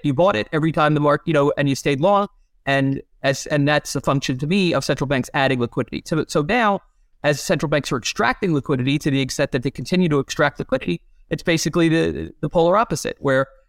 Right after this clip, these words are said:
none of this stuff really matters in the, in the big picture. It just creates trading opportunities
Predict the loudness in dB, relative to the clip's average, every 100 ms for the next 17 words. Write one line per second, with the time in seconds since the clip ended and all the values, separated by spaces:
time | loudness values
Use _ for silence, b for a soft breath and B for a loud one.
0 | _ 0 2 2 0 0 -2 0 0 2
1 | 2 2 2 0 0 -2 0 -2 0 -2
2 | -2 -4 0 0 0 -4 -4 -2 -2 -2
3 | -2 0 2 0 -4 -8 -6 -8 -10